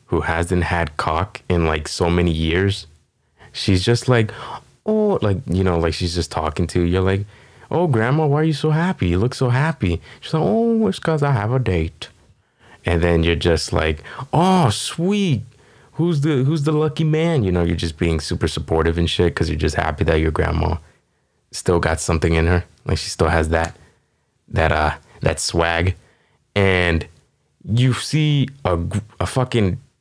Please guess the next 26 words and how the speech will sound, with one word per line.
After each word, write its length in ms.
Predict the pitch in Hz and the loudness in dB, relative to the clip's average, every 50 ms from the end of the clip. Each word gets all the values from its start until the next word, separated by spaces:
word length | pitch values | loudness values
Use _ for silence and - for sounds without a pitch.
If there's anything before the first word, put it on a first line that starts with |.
| - | -4
dude 240 | - 165 165 147 123 | -2 0 2 2 2
that's 160 | 113 101 98 | 0 0 -2
probably 400 | - - 120 110 110 107 101 95 | -2 -2 0 0 2 2 2 2
nine 440 | 95 92 98 104 113 123 123 117 107 | 2 2 2 2 2 2 2 2 2
years 340 | 107 107 107 107 101 98 - - | 2 2 2 2 0 -2 -2 -6
apart 320 | 87 - - - 98 90 | -8 -6 -2 -2 -2 -2
from 200 | - - 85 82 | 0 0 0 0
your 100 | 82 - | 0 0
age. 380 | - 80 78 80 80 80 - - - - | 0 0 0 -2 -4 -6 -10 -14 -10 -4
You're, 120 | 101 101 95 | -2 0 0
like, 160 | 87 78 - | 0 0 0
thirty-one 420 | 101 98 92 92 90 87 85 82 | 0 0 2 2 2 2 2 2
and 100 | 82 80 | 0 0
he's 140 | 82 82 - | 0 -2 -2
thirty-nine. 640 | - 87 82 78 82 78 76 76 78 76 76 76 76 - _ _ _ _ _ _ _ _ _ _ _ _ _ _ _ _ _ _ _ _ - | 0 0 0 0 0 -2 -2 -2 -4 -4 -6 -6 -8 -10 _ _ _ _ _ _ _ _ _ _ _ _ _ _ _ _ _ _ _ _ -2
And 160 | 107 107 101 | 0 2 2
then 140 | 104 101 101 | 2 2 2
you 80 | 104 | 2
see 220 | 104 - - 113 110 | 0 0 0 0 2
him 120 | 107 98 | 2 2
taking 400 | - - 101 95 92 - 90 78 - - _ _ _ _ _ _ _ _ _ _ _ _ - 92 92 | 2 2 0 0 2 0 0 0 -2 -6 _ _ _ _ _ _ _ _ _ _ _ _ -8 -2 2
your 320 | 92 82 78 - - - - | 2 4 2 2 -2 -6 -20
fucking 680 | - - - - 120 113 104 107 110 107 98 90 - - _ _ _ _ _ _ _ _ _ _ - | -20 -10 -2 0 2 2 2 0 0 -2 -2 -2 -4 -8 _ _ _ _ _ _ _ _ _ _ -4
ninety-one-year-old 1400 | 95 92 90 95 101 104 107 110 110 104 95 92 90 92 92 95 92 90 87 90 85 85 85 82 82 82 - - _ _ _ _ _ _ _ _ _ _ _ _ _ _ _ _ _ _ _ _ - - - - - _ - - _ - | -2 -2 0 0 0 0 0 0 0 0 0 2 2 2 2 2 2 2 2 2 2 2 2 0 -2 -2 -6 -14 _ _ _ _ _ _ _ _ _ _ _ _ _ _ _ _ _ _ _ _ -12 -12 -12 -12 -12 _ -20 -20 _ -12
fucking 480 | - - 117 104 98 - 107 90 82 80 | -6 0 0 0 2 2 2 2 2 2
grandma 680 | - 85 85 85 87 85 80 78 78 73 73 76 | 2 2 2 2 2 2 2 2 2 0 -2 -4